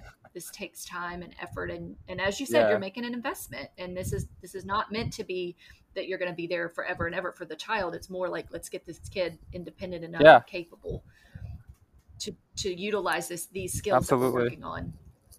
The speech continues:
Speaker 2: for, for the future and down the line. So what do you think are some things that parents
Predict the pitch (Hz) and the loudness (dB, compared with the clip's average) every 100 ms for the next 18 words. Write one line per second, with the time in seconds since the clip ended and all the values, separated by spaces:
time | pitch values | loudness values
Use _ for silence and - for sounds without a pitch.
0 | - - 165 180 175 160 _ _ _ _ | -18 -10 -6 -6 -6 -10 _ _ _ _
1 | _ - 180 170 180 175 - - - - | _ -10 -8 -8 -10 -12 -10 -10 -12 -16
2 | - - - - 180 175 170 165 165 165 | -20 -20 -14 -12 -10 -8 -8 -8 -6 -6
3 | 165 165 165 - 170 170 170 - - - | -6 -10 -14 -8 -4 -2 -2 -8 -18 -20
4 | - - - 226 320 403 - 247 226 196 | -20 -20 -6 -2 0 0 -2 -4 -2 -4
5 | - 196 180 175 180 185 165 170 - - | -4 -6 -6 -8 -8 -8 -10 -10 -10 -14
6 | - 185 180 - - - | -16 -10 -10 -10 -12 -14